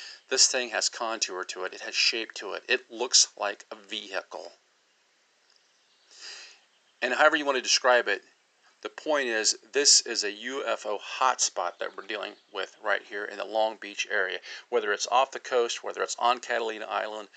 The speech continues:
or whether it's on the actual in the actual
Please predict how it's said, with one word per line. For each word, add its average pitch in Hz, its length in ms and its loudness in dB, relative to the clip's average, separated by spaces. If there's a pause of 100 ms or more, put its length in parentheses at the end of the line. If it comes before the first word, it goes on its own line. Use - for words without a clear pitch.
(240)
or 104 160 -2
whether 104 320 0
it's - 240 0 (1120)
on 110 160 0
the 107 80 -4 (100)
actual 101 680 0 (540)
in 127 80 -6
the 113 100 -2
actual 107 380 4